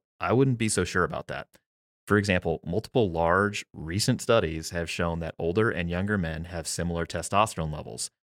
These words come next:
provided that the older individuals were healthy and active. In other words, any apparent age-related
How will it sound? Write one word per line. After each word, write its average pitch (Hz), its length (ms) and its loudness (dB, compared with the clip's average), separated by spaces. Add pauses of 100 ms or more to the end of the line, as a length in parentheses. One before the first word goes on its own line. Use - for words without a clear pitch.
provided 98 440 2
that 92 140 -2
the 87 180 -6
older 123 300 4
individuals 85 520 0
were 90 120 -2
healthy 78 340 -6
and 78 100 -4
active. 98 420 -2 (380)
In 87 120 4
other 113 180 6
words, 76 380 -4 (140)
any 98 220 2
apparent 98 380 -2
age-related 90 640 -4